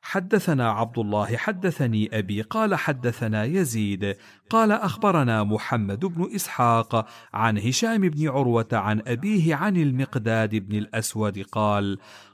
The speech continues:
قال لي علي: "سل رسول الله صلى الله عليه وسلم عن الرجل يلاعب امرأته فيخرج منه المذي من غير ماء الحياة".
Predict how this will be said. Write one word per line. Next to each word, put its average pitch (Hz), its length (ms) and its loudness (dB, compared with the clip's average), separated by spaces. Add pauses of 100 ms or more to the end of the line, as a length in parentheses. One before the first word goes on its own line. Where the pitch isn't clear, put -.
قال 214 360 2
لي 120 180 0
علي: 104 520 -2 (220)
"سل 226 360 2
رسول 131 460 0
الله 107 420 0
صلى 196 320 -2
الله 135 440 0
عليه 110 460 0
وسلم 98 680 -4 (300)
عن 190 280 2
الرجل 202 580 2
يلاعب 123 680 2
امرأته 110 720 0 (340)
فيخرج 165 680 2
منه 120 420 2
المذي 175 440 0
من 151 300 2
غير 107 400 -2
ماء 104 340 -2
الحياة". 107 680 0